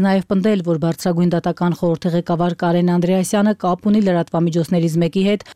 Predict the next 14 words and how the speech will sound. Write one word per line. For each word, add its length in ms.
նաև 260
նշել, 300
որ 240
ոչ 120
բոլոր 240
դատավորներին 720
են 100
տեղեկացրել 640
Բ 40
Դ 100
Խ 160
անդամի 340
ազատ 260
տեղի 160